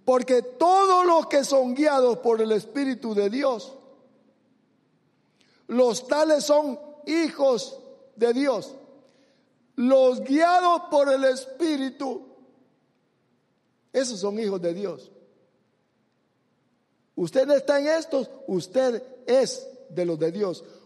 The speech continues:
Usted no está siendo guiado por el Espíritu Santo. Necesita al Espíritu Santo de Dios morando en usted por sus deseos.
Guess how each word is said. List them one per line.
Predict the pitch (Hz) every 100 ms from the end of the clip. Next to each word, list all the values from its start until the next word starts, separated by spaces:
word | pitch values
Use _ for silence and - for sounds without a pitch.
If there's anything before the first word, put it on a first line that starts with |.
| _
Usted | 240 214 - 311
no | 330 311
está | - 294
siendo | 269 285 285 247
guiado | 233 262 254 202 180 - -
por | 233 220
el | 214
Espíritu | 202 - 262 254 202 214
Santo. | 247 254 240 - -
Necesita | 214 262 254 240 226 240 226 - 370 349 - 254 156 131 - - _ _ _ _ _
al | 185 180
Espíritu | 170 - 247 214 180
Santo | 175 220 214 202
de | 180 180
Dios | 196 190 156 - -
morando | 190 190 214 196 190
en | 180
usted | 175 208 170 - - - _ _ _ _ _ _ _ _ _ _ _ _ _ _ -
por | 165
sus | 180
deseos. | 165 170 190 165